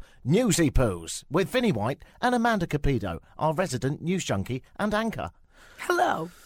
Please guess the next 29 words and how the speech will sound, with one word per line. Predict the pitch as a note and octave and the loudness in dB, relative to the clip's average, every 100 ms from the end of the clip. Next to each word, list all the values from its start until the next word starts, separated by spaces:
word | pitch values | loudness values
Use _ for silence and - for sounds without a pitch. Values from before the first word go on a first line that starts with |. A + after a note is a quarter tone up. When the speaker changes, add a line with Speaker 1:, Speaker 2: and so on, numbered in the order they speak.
| - | -4
Speaker 1:
Hello, | - A#2+ | 2 4
mate. | A2+ B2+ F3 | 4 2 2
Um, | F#3 F#3 F#3 - - - - - | 4 2 -2 -14 -20 -20 -10 -4
I'm | B3 | 0
gonna | D4+ | 2
start, | - B3 A3+ G3+ | 4 6 6 2
if | G#3+ | 0
I | |
may, | G#3+ C4 | 2 4
with | C4 B3 | 6 6
a | |
little | B3+ C4+ B3+ | 8 6 6
story. | - - C#4 C4+ C#4+ D#4+ - | 2 4 8 8 8 4 2
Speaker 2:
Start | - - - D#4 E4 | -6 -6 4 8 8
with | F#4 G4+ | 6 2
a | |
story. | D#4+ - E4+ D4+ C4 A3+ G3 | 0 4 6 8 10 8 4
Speaker 1:
Out | F#3+ G#3 | 2 4
of | A3 A3 E3+ G#3 - _ _ _ _ _ _ - | 4 2 0 -10 -12 _ _ _ _ _ _ -2
Alberta. | G3+ G#3 G#3 F3 A3+ A3+ G3+ A3+ - _ _ _ - - - - | 2 4 4 4 4 4 4 2 0 _ _ _ -20 -20 -20 0
Speaker 2:
Okay. | A#3+ C#4 - - | 2 2 -2 -14
Speaker 1:
Where | - E3+ F3+ | -4 0 6
Speaker 2:
Where | A3+ A3+ | 6 8
Speaker 1:
they, | |
Speaker 2:
great | F3 C#4+ | 8 8
Speaker 1:
uh, | F4 | 8
Speaker 2:
stories | - D#4+ E4+ D4+ | 4 6 6 6
start | - D#4 E4+ | 6 6 6
from. | C4 A3+ B3 | 6 6 4